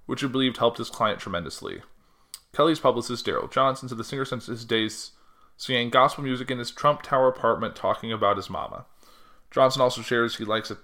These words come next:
look at, out his window at those five big M's hovering over the five McDonald's restaurants he can see from his apartment. That's his heart. It's kind of odd.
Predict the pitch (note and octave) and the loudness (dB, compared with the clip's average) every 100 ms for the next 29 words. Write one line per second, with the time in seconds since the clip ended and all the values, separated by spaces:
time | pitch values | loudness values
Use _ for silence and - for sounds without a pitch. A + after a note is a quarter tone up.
0 | - B2+ B2 G2 A#2 - - A#2+ A#2 B2+ | -10 -6 -4 0 0 -2 0 2 2 -2
1 | C#3 C3+ B2+ A#2 A2+ A2 - - - C3+ | 4 6 6 4 0 -4 -18 -12 0 2
2 | C#3 B2+ A2+ B2 - G2+ F2 E2 A2 - | 4 2 0 0 2 -2 -2 -6 -8 -10
3 | - _ _ _ _ _ _ _ _ _ | -12 _ _ _ _ _ _ _ _ _
4 | _ - C3 B2+ C3+ A2+ B2+ B2+ A#2 B2 | _ -8 0 2 4 4 2 4 2 4
5 | A#2 A#2+ A#2 A#2 A2+ G#2+ A2 A2+ G#2 G#2+ | 6 4 0 -2 -2 2 0 0 -4 -4
6 | G#2 G#2+ G#2 G#2+ G#2+ B2 - - - - | -8 -8 -6 -8 -2 4 4 2 -8 0
7 | C3 B2+ B2+ A2+ G2 - - - - _ | 0 0 -4 -2 -2 -2 -8 -20 -20 _
8 | _ - - _ - - F2+ - E2 B2 | _ -20 -20 _ -14 -10 -6 -2 2 2